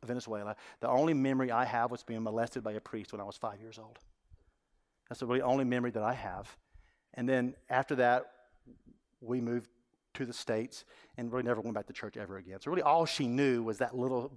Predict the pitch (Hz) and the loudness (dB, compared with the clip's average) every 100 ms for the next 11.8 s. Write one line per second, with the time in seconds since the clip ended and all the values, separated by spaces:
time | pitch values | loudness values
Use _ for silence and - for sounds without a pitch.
0 | 123 120 120 107 - - - _ _ - | -8 -2 0 -2 -6 -20 -20 _ _ -16
1 | - - 113 104 - - - - - 139 | -8 -2 -2 -2 -10 -14 -16 -20 -4 -2
2 | - 233 160 165 139 143 151 139 123 117 | 4 4 4 4 6 6 6 4 0 -4
3 | - 127 117 139 175 110 117 - - - | -4 -8 0 2 2 0 -2 -8 -18 -20
4 | - - 123 120 113 - - - 123 151 | -8 2 6 6 2 -4 -16 -4 2 2
5 | 156 113 123 127 127 120 113 123 185 180 | 2 2 2 2 2 2 2 4 4 2
6 | 110 123 - - - 127 131 127 147 135 | 0 -4 -8 -14 -6 -2 2 2 0 -4
7 | - - 123 117 - _ _ _ _ - | -18 -8 -6 -6 -8 _ _ _ _ -4
8 | 110 165 - 165 - - 135 120 - 117 | 2 2 4 -2 -2 0 2 0 -6 -10
9 | - 175 156 - - 123 135 139 - _ | -4 -2 -2 -6 -6 -4 -4 -6 -12 _
10 | - 123 123 147 202 123 107 - - 147 | -2 0 2 4 2 2 -4 -8 -8 2
11 | 123 113 156 147 - 117 98 120 | 2 2 0 0 0 -2 -6 -8